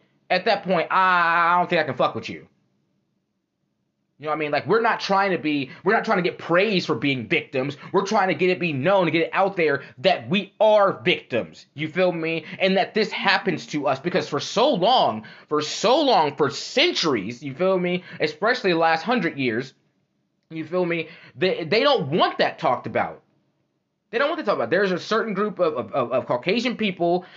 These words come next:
you feel me? Or like, "We don't wanna talk about that. So we'll call it everything else besides what it actually is. We'll change the conversation. We'll change the narrative." You know what I'm saying? We'll change the narrative. You wanna talk about,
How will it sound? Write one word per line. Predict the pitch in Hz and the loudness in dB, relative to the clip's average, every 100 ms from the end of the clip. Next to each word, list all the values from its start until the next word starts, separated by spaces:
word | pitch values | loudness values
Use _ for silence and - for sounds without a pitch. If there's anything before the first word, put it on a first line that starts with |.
| - | -8
you | 156 | -4
feel | 180 - 180 180 | -4 0 0 0
me? | 175 180 | 0 0
Or | 180 | 2
like, | 156 95 | 0 -2
"We | 123 285 | 0 2
don't | 277 240 | 4 4
wanna | 220 220 | 2 2
talk | 196 180 143 | 4 2 2
about | 117 117 107 | 0 0 2
that. | 117 87 - - | 0 -2 -8 -20
So | - | -4
we'll | 165 254 | 0 2
call | 226 226 220 | 4 4 4
it | 139 | 4
everything | 180 240 262 262 | 2 2 0 2
else | 226 220 | 2 2
besides | 170 - 175 156 156 131 | -4 0 2 4 2 -2
what | 113 165 | 0 2
it | 156 | 4
actually | 139 131 - 143 127 | 2 2 -2 0 0
is. | 92 - _ _ _ _ _ - | -2 -8 _ _ _ _ _ -4
We'll | 151 156 | -2 -2
change | 170 214 233 | 0 2 2
the | 214 | 2
conversation. | 220 214 190 131 | 2 2 0 0
We'll | 170 | -2
change | 170 185 240 254 | 0 0 0 -2
the | |
narrative." | 247 233 139 95 82 - _ | 0 2 2 0 -10 -20 _
You | 185 | 0
know | |
what | 175 | 0
I'm | 170 | 0
saying? | 175 170 | 0 0
We'll | 156 185 | 0 0
change | 220 226 | 0 0
the | 208 | 2
narrative. | 160 110 | 0 2
You | |
wanna | 190 202 | 0 2
talk | 214 | 0
about, | 185 190 | 2 2